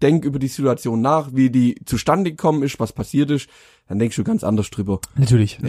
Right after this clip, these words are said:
Speaker 2: natürlich. Aber bei einem, wenn dein Kind dich
Speaker 1: Aber
Speaker 2: gerade jetzt auf die Eier geht, dann kannst du halt nicht eine Nacht drüber schlafen, weißt du?
Speaker 1: Nee, vor allem möchtest du ja, wenn irgendwas schief läuft,
Speaker 2: Mhm.
Speaker 1: möchtest du ja auch vielleicht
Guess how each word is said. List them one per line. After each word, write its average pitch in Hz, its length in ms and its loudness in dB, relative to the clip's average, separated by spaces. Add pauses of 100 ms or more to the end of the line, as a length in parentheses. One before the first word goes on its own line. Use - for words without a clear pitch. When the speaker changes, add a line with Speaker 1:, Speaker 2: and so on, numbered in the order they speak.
Speaker 2:
natürlich. 101 180 -8 (480)
Aber 135 160 0
bei 135 60 4
einem, 143 200 2
wenn 156 120 2
dein 147 140 2
Kind 202 200 0
dich 160 80 2
Speaker 1:
Aber 131 80 -2
Speaker 2:
gerade 135 160 2
jetzt 151 160 2
auf 156 80 -2
die 151 100 0
Eier 156 200 2
geht, 147 160 0
dann 131 80 -2
kannst 135 120 0
du 139 40 0
halt 127 80 -2
nicht 120 100 -4
eine 123 60 -2
Nacht 120 180 -2
drüber 113 120 -4
schlafen, 120 420 0
weißt 113 160 -6
du? 147 120 -4 (120)
Speaker 1:
Nee, 151 320 2 (500)
vor 143 140 -2
allem 160 120 4
möchtest - 380 -2
du 165 60 -2
ja, 147 280 4 (200)
wenn 135 200 0
irgendwas 139 320 2
schief 185 320 -4
läuft, 151 340 0
Speaker 2:
Mhm. 131 80 -2
Speaker 1:
möchtest 135 380 -2
du 139 100 2
ja 131 140 4
auch 123 180 0
vielleicht 120 360 -2